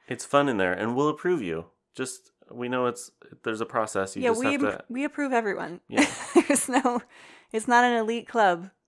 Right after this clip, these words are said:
Speaker 2: We would love to have you. It would be great. Um, we're on Twitter at Never Saw That Pod. We're on Instagram at I Never Saw That. We have a website, I never saw that dot com.
Speaker 1: You can email us at info at I never saw that dot com.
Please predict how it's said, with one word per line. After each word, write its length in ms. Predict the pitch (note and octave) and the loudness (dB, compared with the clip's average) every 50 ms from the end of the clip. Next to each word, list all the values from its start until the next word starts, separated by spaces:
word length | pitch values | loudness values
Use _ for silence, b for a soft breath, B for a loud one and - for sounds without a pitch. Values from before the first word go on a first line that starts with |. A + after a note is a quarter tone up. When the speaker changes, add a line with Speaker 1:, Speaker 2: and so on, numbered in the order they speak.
| _ - | _ -6
Speaker 2:
We 160 | A3 A#3 A#3+ | -4 0 4
would 140 | A#3 A#3 A3 | 4 4 6
love 300 | A3 G#3 G#3 G#3 G#3 G3+ | 6 6 6 4 2 -4
to 100 | - G#3 | -8 -4
have 240 | F#3+ F3+ F3+ D#3 D#3+ | -2 -2 -2 -2 -6
you. 180 | E3+ - D#3+ - _ _ _ _ _ - | -12 -12 -14 -16 _ _ _ _ _ -12
It 80 | G#3 | -8
would 140 | F3+ F3+ F3 | -8 -6 -6
be 80 | F#3 E3+ | -8 -8
great. 360 | - F3 F3 - - - - - - - | -8 -8 -8 -8 -10 -14 -18 -14 -10 -6
Um, 680 | F#3 F#3+ F#3+ F#3 F#3 F3+ F3+ F#3 F3+ F3+ F#3 F#3 F#3 | -4 -4 -4 -4 -4 -4 -6 -6 -6 -6 -6 -6 -6
we're 100 | F#3 F#3 | -4 -4
on 140 | F#3 F#3+ F#3 | -4 -6 -6
Twitter 580 | - - C4 B3 A#3 A#3 A#3 A3+ A3+ A3+ A3+ A3 | -4 -4 -2 0 2 2 2 2 2 2 0 0
at 400 | - - F#3+ F#3+ F#3+ - - - | -2 -2 -2 -2 -2 -2 -4 -6
Never 220 | G3 F#3 F#3 F#3 | -8 -8 -8 -8
Saw 160 | - - F#3 | -6 -4 -4
That 180 | F#3 F3 - - | -4 -4 -6 -4
Pod. 320 | - G#3+ G#3 G3+ G3+ G3+ | -2 0 2 2 2 0
We're 120 | F#3 F3 E3+ | -2 -6 -8
on 120 | E3+ E3 | -8 -6
Instagram 560 | F#3+ F#3+ F#3 - - F3+ - F#3 F#3 F#3 F3+ | -6 -8 -8 -8 -8 -8 -8 -6 -6 -6 -6
at 260 | - F#3 F#3 F#3 - | -6 -4 -4 -4 -4
I 80 | - F#3 | -6 -8
Never 180 | F#3 F#3 E3+ F3+ | -8 -8 -10 -8
Saw 200 | - - A#3 A#3+ | -4 -2 0 0
That. 220 | A#3+ A#3+ A#3+ - B B B B B B B | 2 0 -2 -2 B B B B B B B
We 60 | - | -8
have 100 | - E3+ | -8 -6
a 40 | E3+ | -4
website, 500 | E3+ G3 A3 A#3+ A#3 - - B3+ C4 C4+ - | -2 -2 -2 -2 -2 -4 -2 -2 -2 -2 -2
I 80 | G3 | -4
never 220 | F#3 F#3 E3+ F3 F3+ | -6 -6 -8 -10 -10
saw 160 | - F3+ F3 | -10 -10 -8
that 160 | F3 E3+ E3+ | -8 -10 -8
dot 180 | - E3+ - - | -8 -8 -10 -10
com. 560 | - - G3+ F#3+ F#3 F#3 G3 A3+ C#4 D4+ D4+ _ _ - - | -8 -6 -4 -4 -4 -4 -6 -6 -8 -8 -10 _ _ -16 -12
Speaker 1:
You 120 | - - | -10 -6
can 140 | - G#2 G2+ | -4 -4 -4
email 400 | F2+ A#2+ C#3 D3 C3+ A2+ G2 G2 | -2 -2 -2 0 2 2 2 2
us 220 | G#2+ B2 C#3 - - | 0 -2 -4 -6 -6
at 200 | - F#2 E2+ - - | -6 -6 -6 -6 -8
info 500 | G2+ G2+ G2 G#2 F#2+ F#2 F#2+ G2 F#2+ - - | -10 -6 -2 0 0 0 0 0 -4 -6 -6
at 160 | G#2 G2 - | -8 -6 -6
I 100 | - F#2+ | -6 -6
never 220 | F2+ F2 F2 F2 F2 | -6 -6 -6 -8 -10
saw 180 | - - F2 F2 | -8 -8 -8 -8
that 180 | F2+ F2+ - | -8 -10 -8
dot 200 | - F2+ F2 - - | -6 -8 -8 -6 -6
com. 320 | F#2+ F#2 F#2 A2 D#3+ E3 | -4 -4 -2 -4 -6 -10